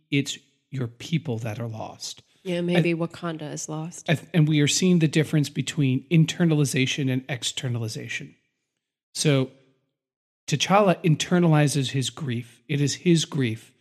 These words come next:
Speaker 1: and his alone. And he has to find a way out of that grief. And that grief is losing the father. And because he got a long and loving relationship with his father,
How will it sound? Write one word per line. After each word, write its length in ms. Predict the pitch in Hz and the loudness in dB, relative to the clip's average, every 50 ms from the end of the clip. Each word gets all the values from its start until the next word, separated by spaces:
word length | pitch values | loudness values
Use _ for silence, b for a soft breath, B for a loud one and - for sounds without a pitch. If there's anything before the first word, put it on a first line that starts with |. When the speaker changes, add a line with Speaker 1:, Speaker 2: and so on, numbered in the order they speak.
| _ _ _ _ _ _ - | _ _ _ _ _ _ 0
Speaker 1:
and 140 | 160 135 | 2 4
his 180 | 120 147 143 127 | 4 4 4 2
alone. 540 | 131 131 127 131 127 117 107 110 127 143 - b b b b b _ - | 0 0 0 0 0 0 -2 -4 -6 -8 -10 b b b b b _ -2
And 140 | 160 139 123 | 0 0 0
he 280 | 113 - 175 180 170 | 2 2 2 4 4
has 280 | 123 127 156 151 - - | 4 2 0 -2 -2 -4
to 80 | - 135 | -6 -8
find 300 | - - 139 131 127 135 | -6 -4 -4 -2 -2 -2
a 60 | 127 | -2
way 240 | 131 127 123 131 - | -2 -2 -2 -2 -2
out 180 | 160 143 139 135 | -2 -2 0 -2
of 100 | 131 120 | -2 -4
that 140 | 139 127 - | -6 -6 -6
grief. 420 | - 127 117 104 101 - - _ _ - | -6 -6 -6 -6 -8 -12 -16 _ _ -6
And 160 | 151 139 131 | -2 0 0
that 180 | 135 139 135 - | 0 -2 -2 -2
grief 260 | - 147 143 139 - | -2 0 0 0 0
is 220 | 143 127 - 165 139 | -2 -2 -2 -2 0
losing 340 | 143 151 135 - 143 135 | 2 2 2 4 4 2
the 100 | 127 131 | 2 0
father. 520 | 123 - 135 113 107 104 107 107 113 147 - b b b b b b b b b _ - | -2 -2 -4 -4 -4 -4 -8 -10 -12 -14 -16 b b b b b b b b b _ -2
And 120 | 175 147 | 0 0
because 600 | 139 160 143 - - - - 214 233 247 247 226 - | 2 0 -2 -4 -8 -6 0 4 6 6 6 6 2
he 220 | - - 208 220 | -2 -2 -2 -2
got 420 | 208 - 180 165 147 139 135 - - b b b b b b - | 0 0 2 2 4 2 0 -2 -6 b b b b b b 0
a 120 | 170 156 147 | 2 2 4
long 640 | 143 143 143 156 160 170 175 175 180 190 190 - - - | 2 2 4 4 6 6 6 4 4 2 0 -2 -2 0
and 200 | 165 151 139 139 | 2 2 4 4
loving 320 | 151 143 131 147 143 139 | 2 2 4 4 2 2
relationship 680 | 139 139 139 147 151 151 - - 165 - - 151 - - | 2 2 2 2 2 2 2 2 0 0 0 -2 -4 -4
with 120 | 147 - | -6 -4
his 160 | 143 139 - - | -4 -4 -4 -6
father, 480 | - - 139 120 120 117 131 127 120 | -6 -4 -4 -2 -2 -2 -2 -2 -4